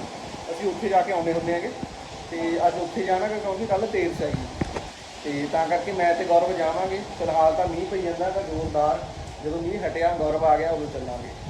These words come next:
ਨਾਲੇ ਮੌਸਮ ਦੇ ਵਿੱਚ ਨਾ ਤੁਸੀਂ ਜਾਮਣਾ ਖਾਇਆ ਕਰੋ, ਠੀਕ ਆ। ਤੇ ਬਾਕੀ ਮੌਸਮ ਪੂਰਾ ਹੋਇਆ ਪਿਆ ਔਸਮ, ਠੀਕ ਆ।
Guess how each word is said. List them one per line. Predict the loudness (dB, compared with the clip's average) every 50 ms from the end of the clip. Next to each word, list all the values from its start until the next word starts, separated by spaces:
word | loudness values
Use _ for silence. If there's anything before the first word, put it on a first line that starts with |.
| -6 0 2
ਨਾਲੇ | 4 4 4
ਮੌਸਮ | 4 4 4 4 4 2 4 8
ਦੇ | 8 10
ਵਿੱਚ | 10 8 6 6
ਨਾ | 4 4
ਤੁਸੀਂ | 4 4 0 0 0
ਜਾਮਣਾ | 0 0 6 8 8 8 8 6 4 4 4 4
ਖਾਇਆ | 8 10 10 10 10 10
ਕਰੋ, | 8 4 2 2 0 -2 -6 -8 -8 -10 -12 -14 -12 -6
ਠੀਕ | -4 -2 2 6 6
ਆ। | 6 6 4 0 -10 -14 -16 -16 -14 -14 -14 -14 -16 -18 -16 -8 -2
ਤੇ | 0 2
ਬਾਕੀ | 6 6 6 6 6 2 -2 -2 -2 -2 -4 -6 -10 -14 -14 -14 -14 -12 -10 -4
ਮੌਸਮ | 2 4 6 8 8 8 6 4 0 2 2 4 4 4 2 0 -4 -8 -12 -12 -12 -12 -12 -12 -10 -10 -10 -10 -10 -8 -8 -8 -8 -6 -6 -6 -6 -6 -6 -4 -2 4
ਪੂਰਾ | 6 8 8 8
ਹੋਇਆ | 8 8 8 8 8
ਪਿਆ | 6 4 2 2
ਔਸਮ, | 4 6 6 8 8 6 4 0 0 0 -2 -6 -8 -10 -10 -10 -10 -10 -6 -4
ਠੀਕ | -2 0 4 6 6
ਆ। | 6